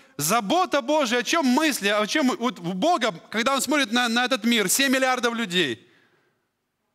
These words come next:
вот какая цель Божия, ш-, какой смысл, о чём помышляет Бог, смотря на землю?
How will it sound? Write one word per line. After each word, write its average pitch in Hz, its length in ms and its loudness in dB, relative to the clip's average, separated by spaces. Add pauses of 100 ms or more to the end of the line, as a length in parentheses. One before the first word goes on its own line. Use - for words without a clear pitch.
(420)
вот 202 280 -4
какая 302 600 0
цель 320 460 0
Божия, 269 400 0
ш-, - 180 0
какой 320 420 2
смысл, 277 600 2
о 233 100 0
чём 330 360 0
помышляет 269 540 0
Бог, 311 200 2
смотря 254 220 -2
на 247 140 -2
землю? 175 380 -4